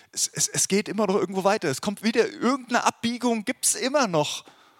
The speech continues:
Und es ist nicht zu Ende, weder am Tiefpunkt, noch ist es zu Ende, als der Lottoschein einkommt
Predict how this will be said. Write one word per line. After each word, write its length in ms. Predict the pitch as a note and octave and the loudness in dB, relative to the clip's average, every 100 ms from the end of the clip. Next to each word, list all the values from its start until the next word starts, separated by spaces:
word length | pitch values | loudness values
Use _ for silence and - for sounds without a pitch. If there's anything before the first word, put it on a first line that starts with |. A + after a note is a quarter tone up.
| - _ _ _ - | -20 _ _ _ -12
Und 120 | D3+ | -6
es 100 | E3+ | -2
ist 120 | G#3 | -2
nicht 140 | A3 - | -2 0
zu 100 | - | 0
Ende, 360 | A#3 A3+ C3+ | 0 0 0
weder 220 | E3 G#3+ | 2 2
am 120 | F#3 D#3 | 0 -2
Tiefpunkt, 680 | A#3 - - A#3+ - - - _ _ _ _ _ _ _ _ _ | -6 -4 -4 -4 -6 -16 -18 _ _ _ _ _ _ _ _ _
noch 180 | - F3 | -2 -2
ist 120 | - | -2
es 140 | G3+ - | -4 -2
zu 120 | G3 | 0
Ende, 360 | C#3 F#3 G3+ E3+ | 0 0 0 2
als 260 | E3+ - | -2 -2
der 80 | D#3+ | 0
Lottoschein 480 | F3 - - F#3+ D#3+ | 0 0 0 0 -2
einkommt 540 | D3 D3 B2+ - - | -2 -2 -4 -4 -18